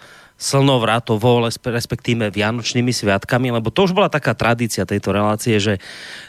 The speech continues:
téma, e, slnovráda, pôvodné duchovno a Vianoce a všetko s tým súvisiace, o čom napríklad aj dnes budeme hovoriť,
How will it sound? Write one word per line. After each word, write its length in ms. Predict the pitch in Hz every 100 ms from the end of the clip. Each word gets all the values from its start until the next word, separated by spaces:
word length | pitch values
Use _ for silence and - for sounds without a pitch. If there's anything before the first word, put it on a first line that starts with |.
| _
téma, 420 | - 123 127 117
e, 280 | 110 101 98 71 64 85 87
slnovráda, 800 | - 135 131 123 113 110 113 107
pôvodné 600 | - 101 107 117 113 113
duchovno 600 | 107 107 117 107 104 104
a 120 | 101
Vianoce 840 | 98 104 110 117 113 123 113 107 95 - -
a 100 | -
všetko 300 | - 139 -
s 100 | 139
tým 100 | 147
súvisiace, 560 | 117 135 131 123 120 -
o 140 | 190
čom 80 | 214
napríklad 380 | 185 160 156 131
aj 100 | 113
dnes 160 | 110 123
budeme 320 | 117 101 98
hovoriť, 440 | 98 104 110 135